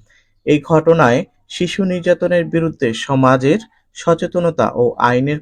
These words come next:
কঠোর প্রয়োগের প্রয়োজনীয়তা আবারও তুলে ধরেছে।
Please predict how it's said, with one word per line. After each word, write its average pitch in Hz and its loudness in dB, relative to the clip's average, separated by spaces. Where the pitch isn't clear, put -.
কঠোর 165 -2
প্রয়োগের 147 0
প্রয়োজনীয়তা 135 -2
আবারও 131 2
তুলে 127 -4
ধরেছে। 110 -8